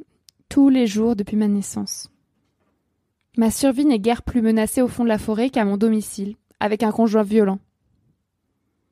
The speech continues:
Cette marche politique n'est pas ma première. En deux mille dix-neuf, je marchais sept cents kilomètres sur le chemin de Compostelle en Espagne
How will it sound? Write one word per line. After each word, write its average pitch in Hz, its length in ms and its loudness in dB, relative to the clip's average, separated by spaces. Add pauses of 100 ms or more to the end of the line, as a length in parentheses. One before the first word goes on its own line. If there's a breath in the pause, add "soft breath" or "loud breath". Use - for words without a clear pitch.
(440)
Cette 262 220 0
marche 269 240 2
politique 240 360 0
n'est 220 120 0
pas 254 320 2
ma 226 160 -2
première. 202 640 -6 (1400)
En 220 100 4
deux 233 120 4
mille 240 140 4
dix-neuf, 226 440 2
je 254 100 4
marchais 214 420 0
sept 254 220 -8
cents 247 160 -4
kilomètres 214 480 0
sur 220 140 -2
le 202 80 0
chemin 240 240 -2
de 262 60 -4
Compostelle 254 460 0
en 220 140 4
Espagne 214 480 0